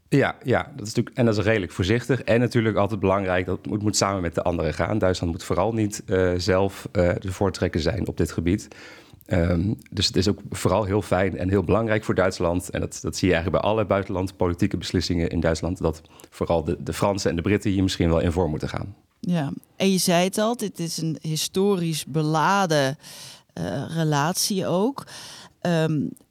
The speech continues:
Speaker 2: en wat je nu ziet, is ook die discussie die zich begint op te dringen of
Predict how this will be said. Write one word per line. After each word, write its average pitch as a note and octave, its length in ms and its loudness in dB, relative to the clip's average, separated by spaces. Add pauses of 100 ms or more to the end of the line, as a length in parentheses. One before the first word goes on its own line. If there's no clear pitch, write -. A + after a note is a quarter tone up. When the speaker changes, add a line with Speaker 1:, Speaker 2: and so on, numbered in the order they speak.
(140)
Speaker 2:
en F#3 160 0
wat G3 180 2
je G#3 80 2
nu G#3+ 200 6
ziet, G#3 360 2
is G#3 180 -2
ook E3+ 120 0
die G3 80 -4
discussie F3+ 560 -2
die F3+ 160 0
zich - 140 -6
begint F3+ 320 -2
op A#3 180 0
te G#3+ 140 0
dringen D#3 680 0
of E3 520 -2